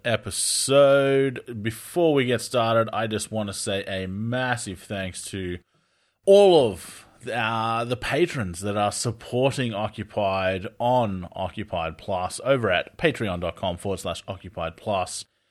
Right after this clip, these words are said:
You guys are amazing. I've had a couple of supervision slash mentorship sessions that I've jumped into in the last couple of days,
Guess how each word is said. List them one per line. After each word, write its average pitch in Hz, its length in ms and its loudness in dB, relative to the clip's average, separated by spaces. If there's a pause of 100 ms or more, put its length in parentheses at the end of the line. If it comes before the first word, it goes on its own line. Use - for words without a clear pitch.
(260)
You 113 140 -4
guys 104 460 4
are 98 380 -4
amazing. 107 720 2
I've 92 160 -4
had 95 160 -2
a 90 80 -6
couple 113 460 -4
of 92 320 -2
supervision 101 680 -4
slash 92 320 -4
mentorship 104 560 -2
sessions 98 540 -2
that 95 120 -2
I've 90 240 -2
jumped 92 320 -6
into 101 320 -6
in 92 60 -6
the 90 80 -8
last 87 240 -6
couple 90 240 -6
of 85 100 -8
days, 101 640 0